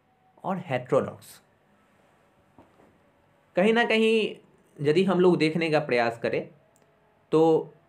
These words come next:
हेटेरोडॉक्स में बुद्धिज्म आता है और एक होता है अनऑर्थोडॉक्स,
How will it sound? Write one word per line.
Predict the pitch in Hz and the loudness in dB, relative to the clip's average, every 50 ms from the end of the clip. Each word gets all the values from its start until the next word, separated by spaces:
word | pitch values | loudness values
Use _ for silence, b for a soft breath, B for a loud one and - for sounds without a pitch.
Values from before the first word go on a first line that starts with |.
| _ _ _ _ _ _ _ - - | _ _ _ _ _ _ _ -20 -14
हेटेरोडॉक्स | - - 160 170 170 - - 226 226 202 202 208 208 208 - | -6 -4 -4 -4 -2 0 0 0 2 2 2 0 0 -2 -4
में | 202 185 160 | -4 -2 0
बुद्धिज्म | 151 151 147 135 160 190 202 202 185 180 | 0 0 0 0 0 2 2 2 2 0
आता | 139 147 147 143 - 147 | 0 -2 -2 -2 -2 -2
है | 147 175 185 190 | 0 2 0 0
और | 180 160 - - | 0 0 -2 -2
एक | 165 165 165 | -4 -6 -4
होता | - 175 180 - 175 | -6 -8 -4 -4 -2
है | 175 185 185 185 - - | -2 -2 -4 -4 -4 -4
अनऑर्थोडॉक्स, | 180 190 196 180 - - 147 - - - - 131 110 101 87 90 92 - - - | -2 0 0 0 0 0 0 0 0 -2 -4 -4 -4 -4 -4 -8 -8 -14 -20 -20